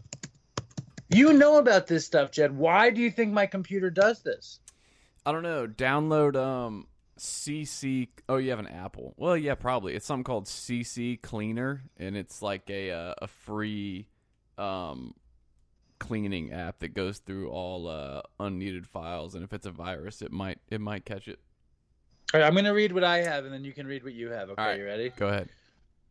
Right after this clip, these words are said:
Speaker 1: While all wines require some sort of mold or yeast for fermentation,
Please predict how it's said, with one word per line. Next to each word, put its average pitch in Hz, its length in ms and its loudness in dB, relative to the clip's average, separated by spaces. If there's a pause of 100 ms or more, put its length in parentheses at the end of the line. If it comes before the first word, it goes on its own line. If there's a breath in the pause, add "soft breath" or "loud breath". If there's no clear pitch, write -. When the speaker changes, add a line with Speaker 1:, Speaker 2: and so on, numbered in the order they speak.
(320)
Speaker 1:
While 208 420 8
all 254 400 8
wines 202 720 -2
require 165 720 2
some 247 440 -2
sort 208 380 0
of 170 140 0
mold 165 560 2
or 147 200 0
yeast 165 600 -2 (240)
for 151 200 -2
fermentation, 160 1000 2